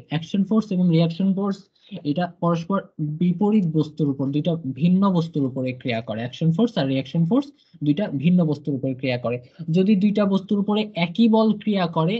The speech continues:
তখন সেখান থেকে আমরা রেজাল্টেন্ট বা লব্ধি আনতে পারি। But, আহ, ইয়ে, আমাদের থার্ড ল যে অ্যাকশন ফোর্স, রিঅ্যাকশন ফোর্স বা ক্রিয়া বল, প্রতিক্রিয়া বল,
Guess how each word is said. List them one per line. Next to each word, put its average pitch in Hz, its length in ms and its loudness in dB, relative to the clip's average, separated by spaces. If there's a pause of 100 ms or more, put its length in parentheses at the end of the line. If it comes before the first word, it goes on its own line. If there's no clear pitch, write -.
(340)
তখন 220 280 0
সেখান 170 300 0
থেকে 151 180 0
আমরা 147 200 0
রেজাল্টেন্ট 143 580 -2
বা 135 120 0
লব্ধি 135 360 -4
আনতে 160 220 0
পারি। 190 220 -2 (440)
But, 139 240 0 (140)
আহ, 135 140 -2
ইয়ে, 135 220 0 (1200)
আমাদের 156 260 0
থার্ড 156 280 -2
ল 170 60 0 (120)
যে 185 120 0
অ্যাকশন 170 340 0
ফোর্স, 202 220 -4
রিঅ্যাকশন 165 400 -2
ফোর্স 185 180 -2
বা 151 100 0
ক্রিয়া 165 280 2
বল, 185 140 2
প্রতিক্রিয়া 175 440 -4
বল, 214 120 0